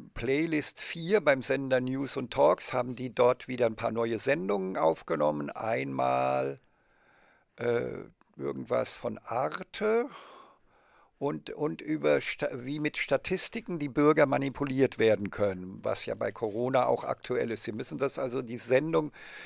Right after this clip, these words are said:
über den Betrug durch Statistiken sozusagen,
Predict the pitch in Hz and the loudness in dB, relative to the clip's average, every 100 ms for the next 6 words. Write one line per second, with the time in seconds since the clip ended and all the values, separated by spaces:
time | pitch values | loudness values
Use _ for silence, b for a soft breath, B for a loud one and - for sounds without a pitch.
0 | B 139 135 131 127 120 127 - 170 196 | B 0 2 4 0 0 -2 0 0 -2
1 | - 165 - - 131 185 185 - 160 - | 0 -2 0 0 2 0 -2 -2 -4 -2
2 | 165 180 147 - 160 - 135 135 143 170 | -2 0 0 0 -2 4 6 8 6 2